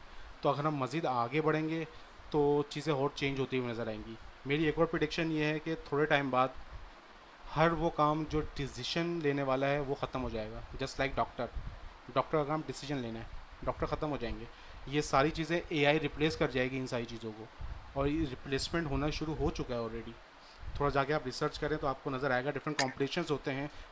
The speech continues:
robot के और real doctor के, और वहाँ पे जो है क्या नाम है, जो success rate आ रहा है किसका ज़्यादा आ रहा है। तो point यही है कि आप ज़रा time तो लगाएं। इस time लगाने में ये भी शामिल है, मैं ये कहता हूँ कि भाई आप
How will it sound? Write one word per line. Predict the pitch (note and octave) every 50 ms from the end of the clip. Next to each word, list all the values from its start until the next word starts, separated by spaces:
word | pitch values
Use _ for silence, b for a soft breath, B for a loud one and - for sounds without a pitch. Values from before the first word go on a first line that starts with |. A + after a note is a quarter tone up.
| - -
robot | B2+ B2 B2 C3 C3+ D3+ D#3+ D#3 -
के | E3+ E3+ F3 E3+
और | - E3 D3+ D3 C#3 B2+ C3 B2+ - - - - - -
real | B2+ C#3+ D3+ D#3
doctor | D3 B2+ B2 - - D3+ C3+
के, | - A#2+ A2 - - - - - - - - - - -
और | C3 B2+ C3 C3 C3 C3 C3 C3 C3 B2+ C3 - - - - - - C5+ C#5 - - - - A4 G#4+ - - - - - - - - - - - - - - - - - - - - - -
वहाँ | B2+ B2+ C3+ C#3+
पे | C#3+ - E3
जो | D3 D3+
है | D3+ D3+ D3+
क्या | D#3 C#3+
नाम | C3+ C3+ B2+ B2+
है, | B2+ B2+ B2+ B2 B2 B2 A#2+ A#2+ A#2+ A2+
जो | - C3 C3+ B2+ B2 B2+ B2+ C3 B2+
success | - - C3+ - - - E3 D#3 - C#3
rate | D3 D3 D3
आ | D3 C3
रहा | C3+ D3
है | D#3
किसका | D3+ C#3+ - - D#3
ज़्यादा | C3 B2 A#2+ A#2+ B2+ B2
आ | A2+ A2
रहा | A#2 A#2+
है। | - - B B B B B B B B B B B B - - - - - - - - - - - - - -
तो | F3 E3+
point | - - E3 D#3+ - F#3+ F#3
यही | F3 F3 F3+ F#3
है | F#3+ F#3+
कि | F#3+ G3
आप | E3 E3+ -
ज़रा | F3+ F#3+ G3+ - -
time | C#3 C3+ C#3 D#3 E3+
तो | - F3
लगाएं। | C#3+ C3 C#3+ D#3+ D3+ B2+ A#2 - - - -
इस | F3+ - - -
time | D#3 C3+ D3+ F3+ F#3
लगाने | F3 D#3 E3 E3 F3+ F#3
में | F#3+ E3+
ये | C3+ C3 C3
भी | C3+ E3+ F3
शामिल | - D3+ D3 D#3 D#3+ E3
है, | F3 E3+
मैं | E3+ D#3+
ये | D#3 E3 E3+
कहता | E3+ E3 D#3+ D#3+ F3
हूँ | E3 E3 E3
कि | F3 E3+
भाई | D3+ D#3+ F3 F3+
आप | - D#3 C#3 C#3+ D#3 -